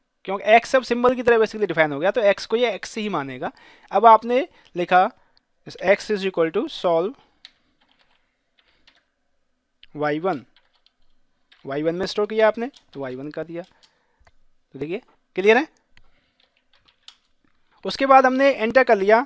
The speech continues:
वाई टू is equal to एस वाई एम symbol x minus zero point five into y plus one point five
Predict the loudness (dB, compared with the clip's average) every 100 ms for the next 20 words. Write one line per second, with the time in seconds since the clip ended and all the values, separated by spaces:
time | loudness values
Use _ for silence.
0 | 2 2 2 0 -6 -8 -8 -12 -20 _
1 | -12 -10 -4 -2 -2 -2 -8 -8 -18 -12
2 | -8 -8 -6 -8 -8 -10 -12 -16 _ -14
3 | -12 -10 -10 -10 -14 _ _ _ _ _
4 | _ _ _ _ _ _ _ _ _ _
5 | _ _ -20 -8 -6 -6 -8 -8 -6 -8
6 | -12 -16 -20 _ _ _ _ _ _ -18
7 | -12 -10 -10 -12 -12 -8 -6 -8 -12 -16
8 | -16 -14 -16 -16 _ _ _ _ _ -18
9 | -14 -14 -16 -20 -20 _ _ _ _ _
10 | _ _ _ _ _ _ _ -8 -6 -8
11 | -18 _ -12 -10 -10 -10 -10 -10 -8 -6
12 | -4 -6